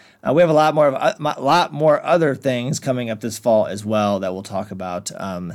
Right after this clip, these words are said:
soon, especially in October. We have a lot of fun events, uh, coming up, um, to, uh, to do together. But in the meantime,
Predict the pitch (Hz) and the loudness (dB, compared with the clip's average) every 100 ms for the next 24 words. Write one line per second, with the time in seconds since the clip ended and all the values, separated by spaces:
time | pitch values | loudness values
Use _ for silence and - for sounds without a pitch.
0 | 104 - 117 101 98 98 - _ _ - | -6 -4 -4 -4 -6 -10 -16 _ _ -8
1 | - 110 110 90 90 - 107 92 80 78 | -2 0 0 -2 -4 -6 -6 -4 -8 -10
2 | - _ - 104 95 92 90 - 92 - | -16 _ -6 -2 -2 -4 -4 -4 -4 -4
3 | - 87 90 - - 98 - 98 92 90 | -6 -4 -2 -2 -4 -14 -10 -8 -6 -6
4 | 73 - _ _ _ - - 62 67 - | -10 -12 _ _ _ -12 -8 -8 -8 -10
5 | - - - 95 85 82 80 76 58 - | -16 -12 -8 -6 -6 -6 -6 -6 -10 -14
6 | _ - 123 151 190 110 80 82 - _ | _ -8 -2 2 2 2 -2 -8 -16 _
7 | _ - 151 156 165 196 156 151 160 | _ 0 2 4 2 4 4 2 0